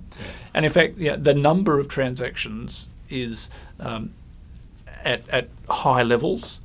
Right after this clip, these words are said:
Speaker 1: Yes.
Speaker 2: Um, that, the value figure actually isn't, um, all that high,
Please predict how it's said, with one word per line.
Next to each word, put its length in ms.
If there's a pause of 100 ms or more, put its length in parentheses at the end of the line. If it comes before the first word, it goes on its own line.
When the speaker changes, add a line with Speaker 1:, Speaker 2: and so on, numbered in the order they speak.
(140)
Speaker 1:
Yes. 280
Speaker 2:
Um, 420 (340)
that, 340
the 80
value 340
figure 300
actually 340
isn't, 440 (340)
um, 240
all 200
that 180
high, 600